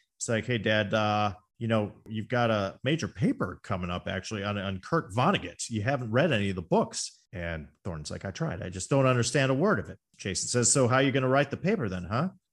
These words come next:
And then, uh, there's a knock at the door, at the dorm room. So Jason goes to answer the door, and he opens the door, and there's this gentleman standing there and says, "Hi, I'm Kurt Vonnegut. I'm looking for <laughs> Thornton Mellon." So Thornton has actually paid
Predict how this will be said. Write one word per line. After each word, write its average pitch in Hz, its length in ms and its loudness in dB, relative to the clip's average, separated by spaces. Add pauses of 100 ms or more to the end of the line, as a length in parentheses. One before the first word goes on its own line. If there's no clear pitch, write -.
And 107 300 0
then, 110 260 4
uh, 110 160 4
there's 117 220 4
a 123 40 0
knock 156 300 2
at - 100 -6
the - 60 -14
door, 151 400 2
at - 100 -18
the 139 60 -16
dorm 175 340 2
room. 104 160 -10 (140)
So 104 640 0
Jason 98 300 -6
goes 98 180 -4
to 80 100 -10
answer 98 260 -6
the 95 120 -10
door, 127 300 2
and 95 100 0
he 92 80 0
opens 98 300 -4
the 92 80 -6
door, 120 320 4
and 90 220 -2 (440)
there's 104 240 -6
this - 160 -8
gentleman 127 360 -2
standing 90 300 -4
there 104 140 -2
and 101 80 -6
says, 104 400 -4 (100)
"Hi, 160 320 4
I'm 117 160 0
Kurt 175 240 0
Vonnegut. 147 460 2
I'm 98 140 -2
looking 107 240 -4
for - 120 -14 (120)
<laughs> - 120 -16
Thornton 160 300 2
Mellon." 139 340 2 (260)
So 147 340 0 (300)
Thornton 180 480 4 (300)
has 151 260 4
actually 170 840 2 (320)
paid 170 500 6